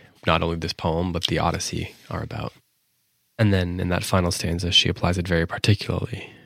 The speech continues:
to her own life. So the poem has a turn of its own,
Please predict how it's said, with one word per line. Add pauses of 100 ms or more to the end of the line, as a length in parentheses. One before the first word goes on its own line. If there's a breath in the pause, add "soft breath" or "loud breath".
(220 loud breath)
to
her
own
life. (600)
So
the
poem
has
a
turn
of
its
own,